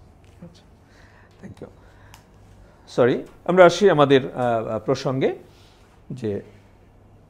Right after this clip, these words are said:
অপরিচিতা গল্পে আসলে কি ব্যক্ত হয়েছে। মোস্ট ইম্পর্টেন্ট গল্প আমরা বারবার বলছি,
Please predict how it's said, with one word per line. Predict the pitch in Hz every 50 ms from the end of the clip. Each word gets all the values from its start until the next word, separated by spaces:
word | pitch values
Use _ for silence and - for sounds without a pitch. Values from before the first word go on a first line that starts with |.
| _
অপরিচিতা | - 180 175 247 269 277 - 262 240 - 269
গল্পে | 240 185 170 156 156 156 160 190 190 196
আসলে | - 131 - - 160 147 143 147 151 151 - - _ _ _ -
কি | 226 233
ব্যক্ত | 185 139 113 - - -
হয়েছে। | 98 104 - - - - - 135 - - - - - - - - - - - - -
মোস্ট | 175 190 180 - -
ইম্পর্টেন্ট | 170 147 - 139 131 - 151 135 117
গল্প | 120 113 113 -
আমরা | 127 117 110 117
বারবার | 107 104 104 104 101 120 120
বলছি, | 107 107 104 95 - - - 262